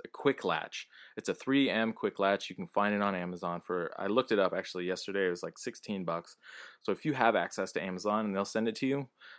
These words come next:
I highly advi-, advise those. Uh, the earbuds. I get a lot of people asking me about the earbuds that I use. They double f-,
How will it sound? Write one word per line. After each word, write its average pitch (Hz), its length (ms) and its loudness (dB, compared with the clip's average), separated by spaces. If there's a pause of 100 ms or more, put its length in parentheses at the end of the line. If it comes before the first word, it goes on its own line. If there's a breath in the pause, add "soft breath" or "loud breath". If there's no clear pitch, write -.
(120)
I 92 120 2
highly 98 400 4
advi-, 95 380 0
advise 98 480 8
those. 101 360 6 (540 loud breath)
Uh, 107 280 12
the 113 300 4
earbuds. 135 640 12
I 113 100 8
get 135 320 8
a 110 60 4
lot 113 200 10
of 117 60 6
people 110 380 4
asking 104 300 2
me 110 80 6
about 95 220 6
the 95 100 0
earbuds 98 720 4
that 107 100 4
I 101 80 8
use. 98 480 2 (680)
They 113 100 4
double 113 460 10
f-, - 80 -18